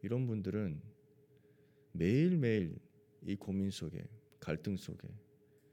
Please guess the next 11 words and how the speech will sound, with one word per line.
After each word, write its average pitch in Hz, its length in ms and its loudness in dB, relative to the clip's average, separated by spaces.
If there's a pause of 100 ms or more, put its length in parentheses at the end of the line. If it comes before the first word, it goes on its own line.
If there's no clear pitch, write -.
(300)
생각 117 360 -2
속에 - 400 -6
살고 - 340 -6
있습니다. - 520 -10 (1040)
그분들에게 123 840 6 (580)
다른 123 360 0
것을 147 320 2
준다고 90 400 -2
생각해 78 300 -8 (100)
보세요. - 280 -18 (1600)
뭐, 87 220 -4